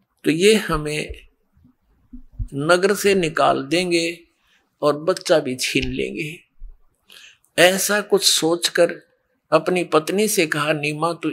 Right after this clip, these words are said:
इस बालक को यहीं छोड़ दे, इसी में हमारा हित है।"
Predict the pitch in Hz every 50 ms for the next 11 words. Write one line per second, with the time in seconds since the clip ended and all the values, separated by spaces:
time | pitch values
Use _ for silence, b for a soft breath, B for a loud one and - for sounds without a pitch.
0 | 151 - 175 190 - 160 156 147 147 147 143 143 143 143 - - 160 156 151 143
1 | 143 143 151 185 185 - - - - - - - - 151 151 147 - _ _ _
2 | _ _ _ _ _ _ _ _ _ - - 185 180 - 220 220 220 214 208 180
3 | 165 185 165 160 151 165 175 185 180 160 196 190 - - 160 185 175 180 - -